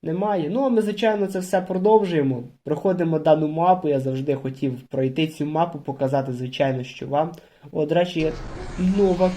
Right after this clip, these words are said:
кімнатонька. Сорок четверта. Так, в скрині у нас, звичайно, що важіль і ще одні нотатки.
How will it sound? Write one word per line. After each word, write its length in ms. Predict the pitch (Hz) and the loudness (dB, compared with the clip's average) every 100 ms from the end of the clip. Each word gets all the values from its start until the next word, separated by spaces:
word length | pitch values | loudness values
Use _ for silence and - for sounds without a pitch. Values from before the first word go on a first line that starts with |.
| - | 0
кімнатонька. 960 | 202 196 202 139 135 127 123 127 127 - - - _ _ _ _ | 0 2 0 0 -2 -4 -6 -6 -8 -10 -20 -20 _ _ _ _
Сорок 360 | - 156 151 | -10 -8 -8
четверта. 440 | - 156 160 143 131 - | -8 -8 0 0 0 -4
Так, 180 | 135 | -4
в 20 | - | -6
скрині 420 | - 196 208 185 | -4 0 0 0
у 120 | 170 | 0
нас, 180 | 165 151 | 0 -2
звичайно, 420 | 139 156 143 135 | -2 0 0 -2
що 260 | 135 - 135 | -6 -6 -2
важіль 420 | 170 208 208 196 | 2 2 0 -6
і 160 | 175 143 | -4 -6
ще 280 | - 180 | -4 -2
одні 360 | 175 156 135 151 | 0 -2 -4 -6
нотатки. 680 | 151 147 143 135 135 - | -6 -6 -6 -8 -10 -14